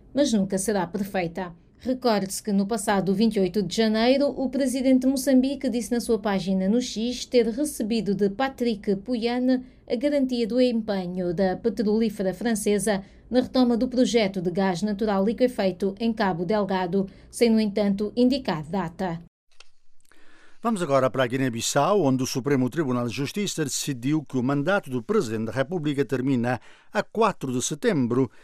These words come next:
Speaker 2: e que só cessa funções com a posse do novo chefe de Estado. O despacho datado de três de fevereiro responde a um requerimento do Presidente do Partido Republicano da Independência para o Desenvolvimento, António Afonso Té, que integra a plataforma republicana No Campo Guiné,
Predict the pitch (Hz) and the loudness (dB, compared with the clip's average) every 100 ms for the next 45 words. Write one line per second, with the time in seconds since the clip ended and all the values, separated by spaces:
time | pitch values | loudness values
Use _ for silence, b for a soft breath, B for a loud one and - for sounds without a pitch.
0 | b 156 - 240 226 139 117 127 143 135 | b -6 -2 0 0 0 -2 -4 -2 -2
1 | 180 165 - 214 226 - 160 135 - 113 | 0 -2 -4 -2 -2 0 -2 -2 -6 -2
2 | 151 165 147 127 - 127 101 104 - 87 | 0 0 -2 -4 -2 -2 -2 -8 -10 -8
3 | 87 87 87 B B B B 117 117 - | -10 -10 -14 B B B B -8 -6 -2
4 | 139 135 - 120 127 - 127 113 107 104 | 0 0 0 -2 0 2 2 2 -4 -8
5 | 110 123 127 127 98 98 101 123 113 143 | -4 -2 0 0 -2 -8 -2 -2 -2 -4
6 | 120 123 185 165 139 - 139 123 120 143 | -2 -2 -2 -4 -8 -4 -2 0 0 -2
7 | 180 147 120 139 139 120 B B B 113 | 0 0 2 2 0 -4 B B B -4
8 | 123 - 240 208 143 156 127 117 117 185 | -4 2 2 2 2 2 2 0 -2 -2
9 | 151 123 135 120 120 143 127 147 143 - | -2 -2 -2 -2 0 0 2 2 0 -2
10 | 151 196 185 151 - 117 101 139 107 113 | -2 0 -2 -4 -6 -8 -4 -2 -2 -4
11 | 113 120 151 143 - 143 127 - 175 139 | -2 -2 -2 -4 -6 -4 -2 0 0 0
12 | 120 117 113 107 - - 147 156 B B | -2 -4 -8 -10 -10 -2 -2 -2 B B
13 | B - 196 170 147 226 170 127 160 131 | B -4 0 2 4 2 2 -2 -2 -4
14 | 131 160 139 127 143 127 123 - 147 131 | 0 0 0 -2 -4 -4 -4 0 2 4
15 | 127 - 220 147 110 117 127 214 | 2 2 2 2 -2 0 2 2